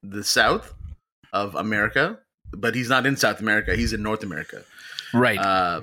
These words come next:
Speaker 1: yeah. But no, uh, happy birthday, Case. Thank you again for being a supporter, and we, we love having you tweet us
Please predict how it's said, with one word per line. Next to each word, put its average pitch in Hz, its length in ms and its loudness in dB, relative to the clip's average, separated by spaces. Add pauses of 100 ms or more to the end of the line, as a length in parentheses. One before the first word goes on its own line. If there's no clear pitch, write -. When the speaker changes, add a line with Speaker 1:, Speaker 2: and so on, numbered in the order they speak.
Speaker 1:
yeah. 104 220 -2 (200)
But 147 180 2
no, 202 220 4
uh, 131 200 2
happy 165 180 6
birthday, 160 200 4
Case. 160 240 4
Thank 170 200 2
you 170 60 0
again 147 180 4
for 143 120 0
being 131 160 2
a - 20 -4
supporter, 120 480 2
and 113 120 2
we, 117 160 -2
we 120 100 0
love 117 460 2
having 110 260 0
you 101 80 -6
tweet 110 220 -2
us - 260 -2